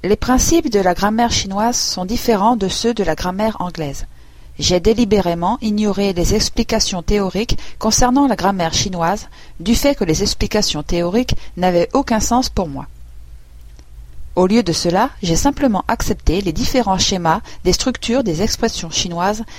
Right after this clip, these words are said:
comme étant normaux. Je savais qu'avec suffisamment d'habitude, il me deviendrait naturel. J'ai trouvé plus facile d'apprendre la structure d'une nouvelle langue à partir d'une exposition fréquente au schéma des expressions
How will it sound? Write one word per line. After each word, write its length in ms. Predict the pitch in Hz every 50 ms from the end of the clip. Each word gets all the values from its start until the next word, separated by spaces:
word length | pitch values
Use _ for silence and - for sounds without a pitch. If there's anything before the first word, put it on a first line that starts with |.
| - - -
comme 180 | - 214 220
étant 180 | 240 262 294 285
normaux. 380 | 240 202 175 156 151 151 151 - - - - - - - - - - - - - -
Je 140 | 156 160
savais 340 | 165 - - 170 175 214 254
qu'avec 240 | 247 208 165 160 170
suffisamment 600 | - - 214 - - 214 196 202 196 190 190 185
d'habitude, 500 | 170 165 147 143 143 - - 233 233 233 - -
il 100 | 180 175
me 160 | 175 175 170
deviendrait 480 | 196 220 202 196 196 185 180 202 220
naturel. 460 | 208 190 175 - - 160 143 139 135 135 - - - - - - - - - - -
J'ai 140 | 156 202 208
trouvé 260 | - 254 254 302 320
plus 160 | - - 233
facile 420 | - 202 190 - - - 240 240
d'apprendre 400 | 202 180 170 - - - 214 208
la 80 | 165 151
structure 500 | - - - 226 - - - 226 233 233
d'une 120 | 196 170
nouvelle 320 | 170 190 190 185 175 165 170
langue 280 | 180 196 214 220 220 - - - - - -
à 120 | - -
partir 380 | - - 233 - - - 294 294
d'une 140 | 214 190 175
exposition 640 | 214 - - - 226 220 - 220 202 - - 180 175
fréquente 540 | - - 190 180 - 175 170 208 - - - - - -
au 100 | - 202
schéma 420 | 190 - - 247 233 220 214 202
des 200 | 170 175 170 -
expressions 640 | 233 247 - - - 220 202 - - - 196 214